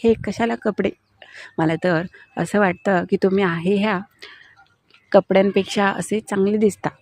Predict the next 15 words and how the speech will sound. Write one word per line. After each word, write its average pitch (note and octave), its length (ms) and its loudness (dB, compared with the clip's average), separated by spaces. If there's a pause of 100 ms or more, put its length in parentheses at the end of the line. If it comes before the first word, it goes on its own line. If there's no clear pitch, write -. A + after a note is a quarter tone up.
असं F3 160 -4
म्हणून F#3+ 340 4
तिने F#3 260 0
माझं E3+ 320 -2
शर्ट F#3+ 500 -4 (600)
आणि A#3 280 0
ती A#3 60 -4
पॅन्ट F#3+ 460 -2 (640)
बाजूला F#3+ 520 -2
टाकले G3 420 -2 (280)
आणि F3+ 160 4
मग D#3+ 200 6
काय, D#3+ 140 -2 (180)
माझ्याकडून E3 460 0
सुख E3+ 240 -4